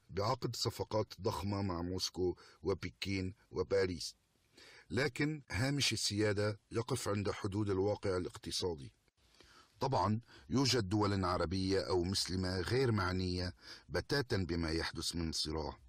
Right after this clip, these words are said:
بماذا يمكن لهذه الصراعات أن تؤثر على دولة كتونس أو موريتانيا مثلا؟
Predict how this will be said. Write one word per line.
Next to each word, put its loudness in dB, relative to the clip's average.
بماذا 2
يمكن 2
لهذه 2
الصراعات 0
أن 0
تؤثر -2
على 0
دولة 2
كتونس -2
أو 4
موريتانيا 0
مثلا؟ -4